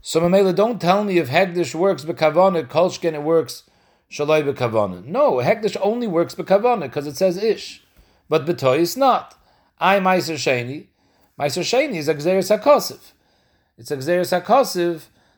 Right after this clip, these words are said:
the way Basil ends up showing at the end of the Mishnah that we see from the fact that Yud Beis and, and Shmini are not Kaddish. So you see, it's a Gzeres HaKosiv.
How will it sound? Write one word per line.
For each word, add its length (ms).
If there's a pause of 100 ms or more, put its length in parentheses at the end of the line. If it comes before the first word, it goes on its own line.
(100)
the 80
way 140
Basil 440
ends 240
up 120
showing 380
at 60
the 100
end 200
of 80
the 420
Mishnah 380
that 160
we 100
see 240
from 160
the 80
fact 300
that 100
Yud 240
Beis 440 (300)
and, 360
and 160
Shmini 420
are 80
not 300
Kaddish. 320
So 80
you 80
see, 160
it's 100
a 60
Gzeres 360
HaKosiv. 380